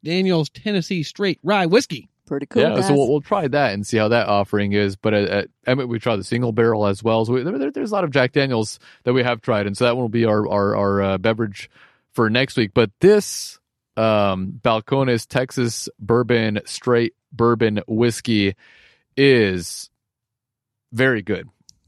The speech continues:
Speaker 3: and, and this is probably my top bourbon so far that I've tried on the show. And,
Speaker 1: Wow.
Speaker 3: and, and, you know, if we're gonna rate this, I would have to,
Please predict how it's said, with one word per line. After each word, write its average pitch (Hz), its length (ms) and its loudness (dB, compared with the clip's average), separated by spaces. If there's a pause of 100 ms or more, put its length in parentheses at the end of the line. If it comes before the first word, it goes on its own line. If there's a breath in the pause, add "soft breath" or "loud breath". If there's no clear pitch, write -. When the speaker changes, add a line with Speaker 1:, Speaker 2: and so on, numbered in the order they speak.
Speaker 3:
and, 113 280 -2
and 107 320 -2 (1000)
this 151 220 -2
is 131 140 -2
probably 113 500 0
my 101 220 -4
top 113 360 -6
bourbon 110 320 -4
so 107 220 -4
far 95 280 -4
that 92 80 -4
I've 87 80 -8
tried 98 160 -6
on 90 40 -6
the 87 80 -10
show. 101 180 -2
And, 113 120 0
Speaker 1:
Wow. 147 320 2 (520 loud breath)
Speaker 3:
and, 117 120 -2
and, 117 360 -2
you 131 100 -4
know, 123 60 2
if 110 80 -2
we're 135 80 2
gonna 123 160 0
rate 113 280 0
this, - 360 0 (120)
I 113 100 0
would 135 140 0
have 127 180 -2
to, 120 140 -8